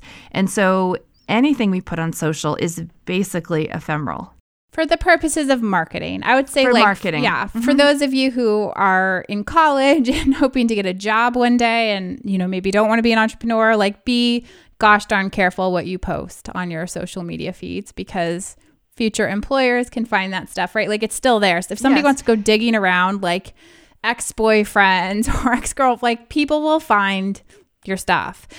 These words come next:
Speaker 2: So I, I think that that's, like, the distinction we wanna make too at the beginning of this podcast, is that obviously we're business women and we run a software company. And so, and we mentor other entrepreneurs. And so we talk, we're talking about ephemeral content from that standpoint,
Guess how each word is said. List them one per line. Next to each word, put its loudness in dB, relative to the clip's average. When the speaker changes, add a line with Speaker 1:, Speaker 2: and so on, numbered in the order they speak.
Speaker 2:
So 0
I, 4
I 0
think -2
that -2
that's, -2
like, 0
the 2
distinction -2
we 0
wanna -2
make -6
too 2
at -2
the -10
beginning -2
of -6
this -8
podcast, -4
is -8
that -4
obviously -2
we're -2
business 4
women -6
and -6
we -2
run -4
a -8
software 0
company. -8
And -4
so, 0
and 0
we 0
mentor 0
other -2
entrepreneurs. -2
And -6
so 0
we -2
talk, 0
we're -2
talking -2
about -4
ephemeral -6
content -2
from -2
that -4
standpoint, -4